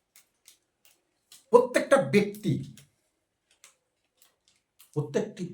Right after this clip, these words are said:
ধর্ম সম্প্রদায় তাদের ধর্মাচরণ বা ধর্মীয় প্রতিষ্ঠান গড়ে তুলতে পারে এবং সেগুলো তারা রক্ষণাবেক্ষণ করতেও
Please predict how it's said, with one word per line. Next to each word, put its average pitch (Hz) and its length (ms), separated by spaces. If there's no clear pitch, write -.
ধর্ম 147 200
সম্প্রদায় 131 600
তাদের 131 260
ধর্মাচরণ 165 580
বা 180 120
ধর্মীয় 180 440
প্রতিষ্ঠান 180 560
গড়ে 123 400
তুলতে 110 240
পারে 196 200
এবং 214 200
সেগুলো 254 300
তারা 240 140
রক্ষণাবেক্ষণ 233 580
করতেও 196 300